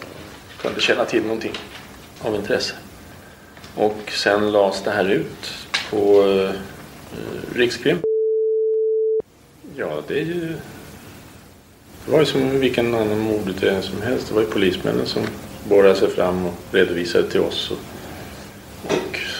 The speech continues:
det blev väl några synpunkter på kompletteringar och, och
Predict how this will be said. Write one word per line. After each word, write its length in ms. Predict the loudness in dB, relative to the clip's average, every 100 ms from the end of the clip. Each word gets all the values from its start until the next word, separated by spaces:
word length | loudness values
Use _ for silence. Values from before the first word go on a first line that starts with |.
| -12 -12
det 60 | 2
blev 180 | 4 6
väl 100 | 6
några 200 | 6 4
synpunkter 500 | 2 0 -2 -4 -4
på 100 | -4
kompletteringar 840 | -2 -2 0 4 4 4 0 -2
och, 500 | -2 -6 -8 -10
och 100 | -6